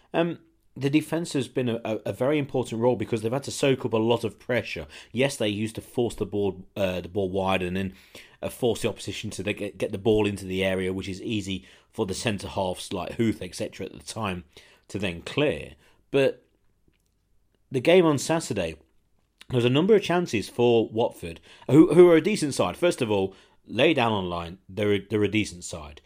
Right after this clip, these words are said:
You know, they are a genuine mid-table side who can upset anyone on their day and have had a really good start to the season. Uh, they're a good team, and they created chances, and they always will do, against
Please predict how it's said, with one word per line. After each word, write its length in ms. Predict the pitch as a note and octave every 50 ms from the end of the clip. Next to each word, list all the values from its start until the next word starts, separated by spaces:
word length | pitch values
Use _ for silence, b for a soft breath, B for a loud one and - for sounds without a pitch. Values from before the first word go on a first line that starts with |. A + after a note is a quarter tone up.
| b b b b
You 60 | -
know, 120 | F2 F2 F2
they 120 | G#2 A2
are 140 | A2 G2+ G2
a 40 | G2
genuine 680 | G2+ - B2 A#2+ B2 A#2 G#2+ G2+ G2 F#2+ F#2+ F#2 F#2 b b b b b b
mid-table 720 | - F#2+ G2+ G#2+ A2 A2 - - G#2+ G2+ G2+ F#2+ F#2+ F#2
side 540 | F2+ - - F#2+ F2+ F#2 F2+ F2 F2 F2 F#2
who 400 | G2 F#2 G#2 G2+ G2 F#2+ F#2+ F#2+
can 240 | F#2+ - F#2+ F2+ -
upset 300 | - C3 A#2 - - A2 -
anyone 300 | - A#2 A2 G#2 G2 F#2+
on 160 | F#2+ F2+ F#2
their 140 | F2+ F2 F2
day 340 | E2 F2+ F2 F2+ F2+ F2 B B B B B B
and 160 | - F#2 F#2
have 100 | F#2 E2
had 100 | F#2 F2+
a 60 | F2+ F2
really 220 | G2 B2 A#2 G#2+
good 160 | F#2+ G#2+ F#2
start 300 | - - - F#2 F#2+ F2
to 60 | -
the 80 | - F2+
season. 500 | - - G2 F#2 F2+ D#2+ F2+ F2 E2+ E2 b b b b b -
Uh, 260 | F2+ F2+ F2 F2 F2+ -
they're 200 | G2+ G#2 G2+ G2
a 60 | F#2+
good 360 | F#2 - - A#2 G#2+ G2+ F#2 -
team, 400 | - - F2 D#2+ D#2+ D#2+ - - _ -
and 140 | G#2 G2 G2
they 80 | F#2+
created 440 | F#2 - - C3 C#3+ D#3+ - C#3+ -
chances, 440 | - A2 G2 F#2+ F2+ - F#2+ F2+ -
and 140 | D#2+ F#2 F#2+
they 100 | G#2+ B2+
always 260 | D3 D#3 D3+ C3 B2
will 220 | C3+ D3 C#3+ A#2
do, 200 | F#2 E2+ D#2+ D#2 B B B B B -
against 580 | - F#2+ G2 F#2 F2 E2+ - - - - -